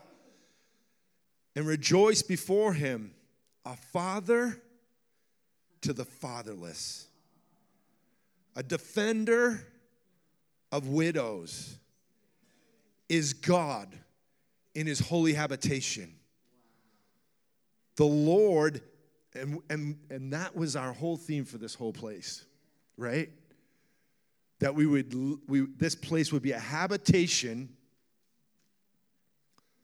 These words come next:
Everyone say habitation. God wants to inhabit this place, but he wants to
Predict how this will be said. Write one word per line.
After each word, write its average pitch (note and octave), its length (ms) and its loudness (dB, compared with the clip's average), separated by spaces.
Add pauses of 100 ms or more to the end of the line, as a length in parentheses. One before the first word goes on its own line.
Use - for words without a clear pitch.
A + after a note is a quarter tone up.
(260)
Everyone C#3 240 -8
say - 160 -8
habitation. F2 720 -12 (1000)
God F3+ 240 0
wants G#3+ 240 4
to F#3 120 0
inhabit F3+ 460 0 (920)
this G3 260 8
place, - 760 2 (320)
but D#3 120 4
he E3 60 4
wants E3+ 320 0
to D3 180 0